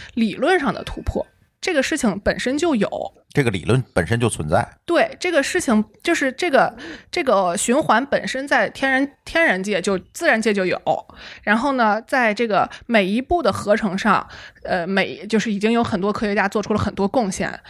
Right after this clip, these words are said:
Speaker 1: 然后我们的科学家的贡献是把它组合成了一个可以，呃，就是
Speaker 2: 高效率转化。
Speaker 1: 呃，对，可以高效率运行的一个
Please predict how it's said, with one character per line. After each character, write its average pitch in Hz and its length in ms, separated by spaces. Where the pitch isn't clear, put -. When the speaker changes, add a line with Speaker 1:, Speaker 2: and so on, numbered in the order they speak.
Speaker 1:
然 202 120
后 247 180
我 226 180
们 208 100
的 302 80
科 320 140
学 311 80
家 294 120
的 294 80
贡 254 220
献 226 180
是 208 120
把 190 120
它 240 140
组 214 260
合 - 240
成 208 240
了 202 80
一 185 160
个 208 340
可 233 240
以， 214 340
呃， 180 420
就 214 120
是 - 320
Speaker 2:
高 131 160
效 139 160
率 120 140
转 82 160
化。 101 220
Speaker 1:
呃， 240 140
对， 311 260
可 - 220
以 285 100
高 330 220
效 359 180
率 240 160
运 302 220
行 185 200
的 202 100
一 208 120
个 214 240